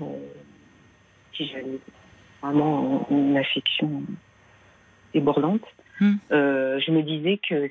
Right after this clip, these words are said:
Speaker 1: c'était, euh, c'était, euh, c'était, c'était de notre faute.
Speaker 2: De notre faute ?
Speaker 1: Oui, euh, les enfants.
Speaker 2: Ah, les enfants. D'accord. Vous avez des frères et sœurs ?
Speaker 1: Oui, j'ai deux sœurs, ouais.
Speaker 2: Hmm.
Speaker 1: Et, euh,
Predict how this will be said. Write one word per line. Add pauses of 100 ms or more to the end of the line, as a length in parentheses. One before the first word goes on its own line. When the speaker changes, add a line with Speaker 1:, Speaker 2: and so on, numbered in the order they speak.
Speaker 1:
c'était,
euh, (100)
c'était,
euh, (480)
c'était, (800)
c'était
de
notre
faute. (960)
Speaker 2:
De
notre
faute ? (240)
Speaker 1:
Oui,
euh,
les
enfants. (500)
Speaker 2:
Ah,
les
enfants. (300)
D'accord.
Vous
avez
des
frères
et
sœurs ? (600)
Speaker 1:
Oui,
j'ai
deux (100)
sœurs,
ouais. (240)
Speaker 2:
Hmm. (1080)
Speaker 1:
Et,
euh,